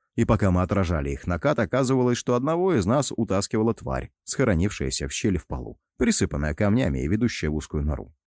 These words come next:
Так что, когда я ввалился вслед за Хароном в здоровенную пещеру с кристаллом,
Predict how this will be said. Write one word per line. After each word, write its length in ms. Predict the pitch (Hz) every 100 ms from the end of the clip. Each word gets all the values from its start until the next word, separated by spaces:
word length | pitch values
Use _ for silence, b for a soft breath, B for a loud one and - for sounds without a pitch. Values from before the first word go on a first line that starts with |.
| _ _ -
Так 160 | 139
что, 160 | - 135
когда 300 | 131 120 135
я 140 | 127
ввалился 600 | 104 95 127 131 107 110
вслед 300 | 98 117 110
за 120 | 92
Хароном 460 | 101 104 110 101 95
в 60 | 80
здоровенную 600 | 92 110 107 98 92 87
пещеру 440 | 95 - 92 82
с 80 | -
кристаллом, 680 | 76 71 - 113 131 120